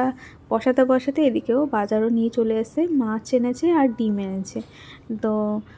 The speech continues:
সেগুলোকে এখন আগে, উম, করে নিচ্ছি, বের করে নিচ্ছি। আর ওদিকে কুমড়ো তরকারিটা কিন্তু আমার হয়নি, মাঝপথে রয়েছে, চলে এলাম একটু পরে, কমিয়ে দিয়ে এসেছি।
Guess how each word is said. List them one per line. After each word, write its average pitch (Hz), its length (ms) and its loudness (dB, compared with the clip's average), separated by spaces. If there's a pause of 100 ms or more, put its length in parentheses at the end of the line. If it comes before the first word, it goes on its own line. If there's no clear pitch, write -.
(320)
সেগুলোকে 254 400 4
এখন 240 220 -2
আগে, 233 240 -2
উম, 214 460 -6 (140)
করে 220 200 2
নিচ্ছি, 214 300 -4 (180)
বের 220 180 0
করে 220 220 -2
নিচ্ছি। 220 340 -4 (520)
আর 220 160 0
ওদিকে 220 260 0
কুমড়ো 233 300 0
তরকারিটা 233 360 -2
কিন্তু 254 140 0
আমার 277 240 2
হয়নি, 214 320 -2 (100)
মাঝপথে 220 520 -4
রয়েছে, 220 360 2
চলে 220 280 0
এলাম 240 220 -2
একটু 240 220 -4
পরে, 214 280 -4 (400)
কমিয়ে 247 280 4
দিয়ে 247 180 4
এসেছি। 254 240 2